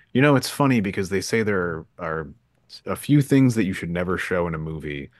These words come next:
because it's too upsetting for people to, to see."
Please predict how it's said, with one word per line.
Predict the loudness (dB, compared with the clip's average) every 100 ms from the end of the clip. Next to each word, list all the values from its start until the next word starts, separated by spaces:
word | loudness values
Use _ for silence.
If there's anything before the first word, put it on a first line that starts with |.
| _ _
because | -10 -8 -8
it's | -8
too | -4 -4
upsetting | -2 -2 -2
for | -6 -10
people | -10 -10
to, | -10 -12 -12
to | -14
see." | -10 -8 -6 -8